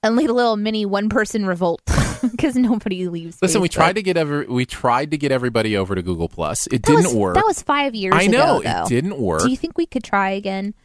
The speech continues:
Speaker 1: I wish we could, I wish we could do just one place. Like,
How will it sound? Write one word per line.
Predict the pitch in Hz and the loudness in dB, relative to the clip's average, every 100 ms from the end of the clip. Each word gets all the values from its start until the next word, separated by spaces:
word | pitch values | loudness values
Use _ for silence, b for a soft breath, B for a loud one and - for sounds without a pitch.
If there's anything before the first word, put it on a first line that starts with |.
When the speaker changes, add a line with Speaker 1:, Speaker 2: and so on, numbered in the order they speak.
| b b b b - | b b b b 0
Speaker 1:
I | 311 | 2
wish | 381 - | 2 0
we | 403 | 0
could, | 359 240 - | 0 -4 -2
I | 247 | 0
wish | 294 320 | 0 -2
we | 320 | -4
could | 269 | -4
do | 220 226 214 214 | -2 0 0 0
just | 202 - | -4 -4
one | 196 185 185 185 185 | -4 0 0 0 0
place. | - 170 160 165 - | -2 0 0 -2 -2
Like, | 175 160 | -4 -4